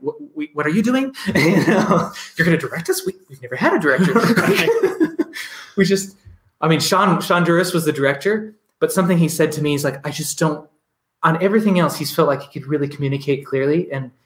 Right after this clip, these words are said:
Speaker 1: and achieve the vision. But with animation, because it, it takes so much technical skill to learn, <laughs> he's just, you know, he's felt overwhelmed, and that's why he hired you and I.
Speaker 2: That's right.
Speaker 1: So, yeah.
Speaker 2: That's right. And so, yeah, so it's, it's,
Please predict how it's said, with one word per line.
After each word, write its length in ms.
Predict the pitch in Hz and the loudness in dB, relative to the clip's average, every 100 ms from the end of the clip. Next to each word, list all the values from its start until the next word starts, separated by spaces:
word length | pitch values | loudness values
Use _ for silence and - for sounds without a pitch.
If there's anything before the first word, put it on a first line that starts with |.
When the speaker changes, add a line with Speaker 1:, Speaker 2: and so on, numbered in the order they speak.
| _ | _
Speaker 1:
and 200 | 139 123 - | -12 -12 -8
achieve 380 | 139 - 160 160 | -6 0 2 2
the 80 | 143 | 4
vision. 500 | 151 156 220 220 - _ _ _ | 2 2 2 0 -8 _ _ _
But 80 | 147 | -2
with 160 | 151 151 | 2 4
animation, 500 | 160 156 160 160 139 | 4 4 2 0 -2
because 300 | 127 135 139 | -4 -2 -2
it, 200 | 131 - _ - | -2 -8 _ -10
it 100 | - | -6
takes 240 | 156 - | -4 -2
so 140 | - 196 | 0 2
much 200 | 190 - | 0 -2
technical 380 | 180 170 143 131 | -4 -2 -6 -6
skill 280 | - 139 - | -2 -2 -2
to 100 | 123 | -2
learn, 500 | 127 151 214 - - _ | 0 2 0 -4 -14 _
<laughs> 140 | _ _ | _ _
he's 380 | - 175 - - | -4 0 0 0
just, 240 | 180 - | 0 2
you 60 | 170 | 2
know, 200 | 143 131 | 2 2
he's 160 | 151 - | -2 0
felt 200 | 147 139 | 2 2
overwhelmed, 540 | 135 135 165 151 131 | 2 2 2 2 -2
and 100 | 127 | -2
that's 220 | 131 131 139 | -2 0 0
why 200 | 131 131 | 0 0
he 180 | 135 131 | -4 -4
hired 320 | 127 123 123 | -2 -2 -4
you 60 | |
and 100 | 127 | -8
I. 140 | 143 - - | -10 -14 -8
Speaker 2:
That's 220 | 101 - | -6 -6
right. 160 | 101 92 _ | -10 -12 _
Speaker 1:
So, 340 | - - 135 127 | -12 0 0 2
yeah. 180 | 139 123 | 0 0
Speaker 2:
That's 200 | - - | -4 -8
right. 200 | 98 98 _ _ - _ _ - | -10 -10 _ _ -20 _ _ -10
And 120 | 110 | -8
so, 160 | 107 120 | -2 0
yeah, 200 | 113 117 | 0 0
so 120 | 110 | 0
it's, 100 | 139 - | 0 2
it's, 280 | 160 - | 0 0